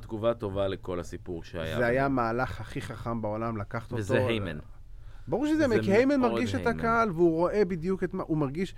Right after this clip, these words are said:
Speaker 2: איך אני קראתי את זה ביום שאימנו את היימן ובישוף? היימן היחידי שאשכרה קורא ויודע מה קורה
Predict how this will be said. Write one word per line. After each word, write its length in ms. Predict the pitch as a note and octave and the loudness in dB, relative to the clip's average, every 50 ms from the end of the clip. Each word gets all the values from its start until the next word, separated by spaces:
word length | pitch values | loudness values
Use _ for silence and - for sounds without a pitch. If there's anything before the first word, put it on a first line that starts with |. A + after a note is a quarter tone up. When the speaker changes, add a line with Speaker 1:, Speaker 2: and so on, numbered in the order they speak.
| - - - - - - - - | -14 -14 -16 -16 -16 -16 -6 -4
Speaker 2:
איך 160 | D3+ D#3+ - | -2 0 0
אני 100 | E3 D#3 | 0 2
קראתי 280 | - C#3+ C#3+ D3+ D3 | 2 0 0 2 0
את 60 | C#3+ B2 | 0 -2
זה 60 | A#2+ | 0
ביום 180 | A#2 B2+ C3+ | 0 0 0
שאימנו 380 | C3 - C3+ B2 A#2+ A#2+ B2 B2+ | 0 -2 -4 -4 -2 -2 -2 -2
את 80 | A#2 B2+ | -2 -2
היימן 240 | B2+ B2+ B2 A#2+ A#2 | -2 -2 -2 -2 -2
ובישוף? 600 | A2+ A2+ A2+ C3+ C#3 - - A2+ - - - - - - - - - - - - - - - - - - - - | -4 -2 -2 -4 -2 0 0 0 0 -2 -4 -10 -16 -16 -14 -14 -14 -14 -14 -14 -16 -16 -16 -18 -18 -18 -12 -4
היימן 320 | B2 C#3 E3 E3 E3+ D#3 C#3+ | 0 0 2 2 2 2 2
היחידי 460 | C3 B2 B2 G#2+ - B2+ A#2+ C3+ C#3+ | 0 0 -2 -2 -4 -4 -4 -4 -4
שאשכרה 580 | - - A#2 C3 C#3 - - D3+ C3+ C#3 C3+ C3+ - - - - - | -4 -4 -4 -4 -6 -6 -8 -6 -6 -6 -6 -6 -8 -14 -16 -16 -16
קורא 420 | - - - B2+ A#2 A2 A2 A2+ B2 C#3 D3 D3 C#3+ A#2 B2 | -16 -12 -8 -6 -6 -6 -6 -2 0 0 2 2 0 0 -2
ויודע 540 | A#2+ A#2+ A#2 A2 G#2 G2 G2 B2+ C3+ C3+ B2+ | -2 -2 0 0 -2 0 0 0 0 2 0
מה 200 | A2+ A#2 B2 A#2+ | 0 -2 -2 -4
קורה 460 | - - A#2+ A2 G#2 G#2+ A#2+ B2 | -4 -6 -4 -4 -2 -2 0 0